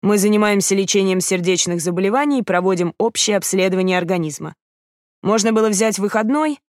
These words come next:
отправиться в спортивный зал, встретиться с друзьями, отоспаться. Но я любил свою работу. Она помогала отвлечься и переключиться,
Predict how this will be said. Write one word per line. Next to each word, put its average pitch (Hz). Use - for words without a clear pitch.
отправиться 190
в -
спортивный 180
зал, 233
встретиться 180
с 151
друзьями, 196
отоспаться. 190
Но 214
я 226
любил 220
свою 175
работу. 190
Она 214
помогала 202
отвлечься 202
и 190
переключиться, 185